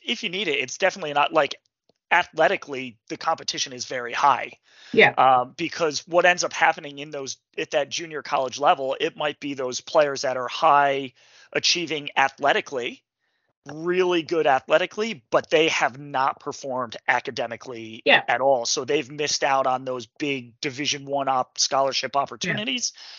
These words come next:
Speaker 1: because they've underperformed academically. So they need to go to a junior college to get their grades up, to learn how to study,
Speaker 2: Yeah.
Speaker 1: to then go to the four-year school. There's actually some pretty cool documentaries on Netflix about junior colleges that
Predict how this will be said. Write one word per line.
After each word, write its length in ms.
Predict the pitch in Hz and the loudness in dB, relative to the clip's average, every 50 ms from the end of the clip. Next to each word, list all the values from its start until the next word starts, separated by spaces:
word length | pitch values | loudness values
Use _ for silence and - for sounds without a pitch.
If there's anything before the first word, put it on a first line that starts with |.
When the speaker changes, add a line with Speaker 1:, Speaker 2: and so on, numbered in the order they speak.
| - | -14
Speaker 1:
because 320 | - 160 143 - - 147 - | -10 -10 -8 -6 -4 -2 0
they've 180 | 151 139 - - - | 0 -2 -2 -2 -2
underperformed 760 | 165 151 147 151 135 - - 139 - - 139 131 127 127 123 - | -2 -2 0 -4 -4 -4 -6 -12 -8 -6 -4 -2 -2 -2 -2 0
academically. 680 | 127 123 - 131 113 123 113 113 117 - - 107 107 | 0 0 0 -2 -4 -6 -6 -6 -6 -10 -12 -10 -6
So 200 | - - - 139 | -4 -2 -2 -2
they 240 | 131 120 143 151 160 | -2 0 0 0 0
need 280 | 165 160 151 151 135 120 | -2 -4 -6 -8 -6 -8
to 60 | 131 | -10
go 500 | 113 113 110 156 143 143 139 135 135 127 | -10 -6 -2 0 0 0 0 -2 -4 -6
to 200 | - - 135 127 | -10 -12 -12 -12
a 60 | 117 | -12
junior 420 | 113 110 - 156 185 208 196 160 | -8 -6 -6 -6 -4 -4 -4 -6
college 640 | - - 127 117 120 117 117 123 165 - - - _ _ _ _ _ _ _ _ _ _ _ _ _ _ _ _ _ _ _ _ - | -4 -4 -6 -6 -6 -8 -12 -10 -8 -8 -8 -8 _ _ _ _ _ _ _ _ _ _ _ _ _ _ _ _ _ _ _ _ -10
to 100 | - 151 | -8 -4
get 160 | 120 160 147 | -2 -2 0
their 100 | - 175 | 0 -2
grades 380 | 143 120 151 139 143 135 113 135 | -4 -2 -2 -2 -2 -2 -2 0
up, 200 | 139 131 127 _ _ _ - | 0 0 -2 _ _ _ -12
to 120 | - 127 | -10 -10
learn 280 | 120 123 156 165 170 165 | -6 -4 -2 -2 -2 0
how 140 | 147 156 147 | 2 2 2
to 80 | 143 | 2
study, 580 | 135 - - - 127 117 117 110 110 113 110 - _ _ _ _ _ _ - | 0 -2 -2 -2 -4 -4 -6 -8 -10 -12 -16 -18 _ _ _ _ _ _ -2
Speaker 2:
Yeah. 100 | 214 196 | 2 2
Speaker 1:
to 60 | 165 147 | 2 4
then 280 | - 156 139 135 139 127 | 4 2 2 2 -2 -4
go 200 | - 156 135 135 | -4 -2 -2 -2
to 140 | 123 - - | -4 -6 -8
the 100 | 135 117 | -8 -10
four-year 520 | - - 127 123 117 117 117 113 110 107 | -10 -8 -8 -6 -6 -6 -8 -10 -8 -6
school. 220 | - - - 123 110 | -8 -6 -6 -8 -8
There's 180 | 127 127 123 | -4 0 2
actually 240 | 208 - - - - | 2 2 2 0 -2
some 140 | - - 117 | -4 -4 -6
pretty 200 | - 160 139 120 | -6 -8 -8 -8
cool 180 | - - 131 | -8 -8 -8
documentaries 600 | 107 135 120 113 - 120 120 123 123 113 110 117 | -6 -4 -6 -6 -6 -10 -10 -10 -10 -10 -10 -10
on 120 | 107 110 113 | -12 -10 -6
Netflix 600 | 123 131 - - - 120 113 - - - - - _ _ _ _ _ | -8 -8 -8 -8 -12 -10 -4 -2 -2 -2 -2 -4 _ _ _ _ _
about 600 | - 131 123 110 123 113 113 117 - - - - - - | -6 -6 -2 0 0 0 0 -2 -4 -4 -6 -6 -6 -10
junior 360 | 117 - 131 120 110 110 107 | -12 -12 -12 -12 -12 -14 -12
colleges 600 | - - 117 113 110 113 107 117 113 110 110 - | -10 -8 -6 -6 -8 -10 -14 -16 -14 -10 -10 -8
that 360 | - 117 110 107 - - - | -8 -8 -10 -12 -10 -10 -10